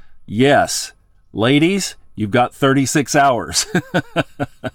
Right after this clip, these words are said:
<laughs> War and peace and love and money is basically what that is, right?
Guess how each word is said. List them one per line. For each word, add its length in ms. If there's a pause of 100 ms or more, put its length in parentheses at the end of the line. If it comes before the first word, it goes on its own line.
(280)
<laughs> 1080
War 360
and 160
peace 440
and 160
love 260
and 160
money 320
is 140
basically 500
what 200
that 200
is, 300
right? 320